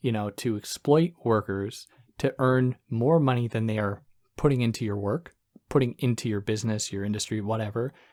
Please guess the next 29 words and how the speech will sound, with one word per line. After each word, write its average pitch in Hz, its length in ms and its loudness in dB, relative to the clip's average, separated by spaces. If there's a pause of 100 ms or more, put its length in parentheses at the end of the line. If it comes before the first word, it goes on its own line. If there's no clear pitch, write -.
(120)
that 170 160 4
the, 165 220 2
that 160 160 2
you 165 260 4
then 170 240 4
use 120 560 2
to - 80 -8
put - 180 -2
back 131 260 4
into 127 160 0
the 113 300 0 (340)
business 117 380 0
to 123 120 -2
either 107 240 2
hire 120 260 2
more 107 160 0
workers, 139 520 0
put - 180 -6
towards 120 260 -2
the 127 60 -4
means 117 200 0
of 113 80 -6
production 113 420 -4
or 98 80 -6
whatever, 113 480 -2 (260)
to 170 160 -6
earn 127 260 2
more 113 320 0
capital. - 580 -4